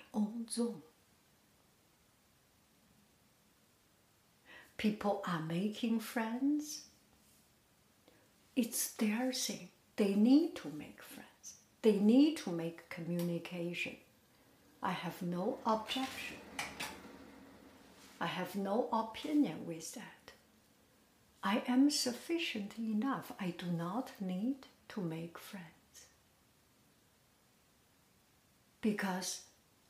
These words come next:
I am happier by myself. Well, if people come to me, or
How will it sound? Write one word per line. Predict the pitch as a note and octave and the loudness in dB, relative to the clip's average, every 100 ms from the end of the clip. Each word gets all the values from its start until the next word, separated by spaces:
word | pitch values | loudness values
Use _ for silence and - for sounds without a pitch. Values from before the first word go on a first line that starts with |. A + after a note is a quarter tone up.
| - | -2
I | B3 - | 0 0
am | B3+ B3+ | 2 2
happier | - - E4+ E4 - F#3 G3+ - - _ _ _ _ _ _ _ _ _ _ _ _ _ _ _ _ - | 0 -4 -4 -8 -10 -10 -12 -18 -20 _ _ _ _ _ _ _ _ _ _ _ _ _ _ _ _ -8
by | E3 D3 C#3+ | -4 -4 -8
myself. | C#3 - - C4+ - - - - _ _ _ _ _ _ _ _ _ _ _ _ _ - - | -12 -10 -6 -6 -8 -20 -20 -20 _ _ _ _ _ _ _ _ _ _ _ _ _ -20 -2
Well, | G#3+ F#3 - - - | 2 2 0 -10 2
if | C#4+ G#3 G3+ - - | 6 8 6 0 2
people | D#4 D4+ G#3 F3+ - | 4 4 0 -2 -2
come | - C#4+ D4 D#4+ - - - - | -2 2 2 0 -6 -18 -20 -10
to | - G#3+ | -2 0
me, | F3+ E3+ E3+ B3+ - _ _ - _ _ _ _ _ _ _ _ _ _ _ - | 0 0 -2 -6 -10 _ _ -20 _ _ _ _ _ _ _ _ _ _ _ 2
or | F#3+ F#3+ C4 | 4 6 4